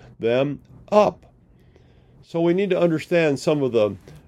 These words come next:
some of the dynamics here. It's not the power that's inherently bad,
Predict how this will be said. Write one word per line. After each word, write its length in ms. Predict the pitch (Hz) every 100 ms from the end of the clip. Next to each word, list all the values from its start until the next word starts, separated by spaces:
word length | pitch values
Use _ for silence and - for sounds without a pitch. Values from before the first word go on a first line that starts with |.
| -
some 220 | - 156
of 60 | 143
the 60 |
dynamics 640 | 123 123 123 170 175 131 -
here. 180 | 123
It's 160 | 110 -
not 380 | 123 139 190 -
the 100 | 131
power 680 | - - - 185 196 151
that's 220 | 127 123 127
inherently 680 | 104 90 151 156 - 117 104
bad, 520 | 98 151 151 113